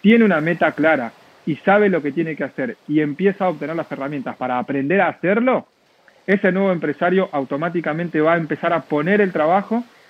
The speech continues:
para poder maximizar tanto su volumen de auspicio como su volumen de ingresos y también el volumen de puntos personales y grupales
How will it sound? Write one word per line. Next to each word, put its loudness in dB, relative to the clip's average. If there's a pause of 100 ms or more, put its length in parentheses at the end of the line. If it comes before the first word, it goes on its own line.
(160)
para 0
poder 2
maximizar -6
tanto -4
su -6
volumen 2
de 0
auspicio -2 (300)
como -4
su -4
volumen 2 (300)
de 2
ingresos 0 (100)
y 0
también 0
el -4
volumen 0
de -4
puntos -2
personales 0
y 0
grupales 2